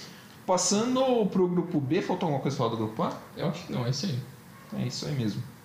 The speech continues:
Speaker 1: É, ah, não, só vou abrir um parênteses. Você tinha falado do, do Leipzig, né? Que
Speaker 2: É.
Speaker 1: infelizmente caiu num grupo difícil, e é verdade, o time do Leipzig é bom.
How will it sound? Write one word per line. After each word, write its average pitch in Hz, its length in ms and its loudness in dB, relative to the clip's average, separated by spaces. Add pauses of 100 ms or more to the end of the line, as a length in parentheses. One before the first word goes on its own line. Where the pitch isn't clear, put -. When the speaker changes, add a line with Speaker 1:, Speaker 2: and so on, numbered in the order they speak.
(180)
Speaker 1:
É, 123 240 4
ah, 240 240 6
não, 202 140 4
só 226 280 2
vou - 200 -4
abrir 143 240 4
um 139 60 2
parênteses. 139 460 2
Você - 80 2
tinha 151 120 2
falado 143 320 2
do, 147 260 6
do 151 220 4
Leipzig, 120 420 2
né? 117 260 2
Que 107 80 0
Speaker 2:
É. 123 100 4
Speaker 1:
infelizmente 120 480 2
caiu 117 280 2
num 113 120 0
grupo 104 440 0 (240)
difícil, 151 500 0
e 151 40 4
é 131 60 4
verdade, 139 600 4
o - 40 -8
time 120 160 -2
do 120 40 4
Leipzig 131 320 2
é - 20 4
bom. - 140 2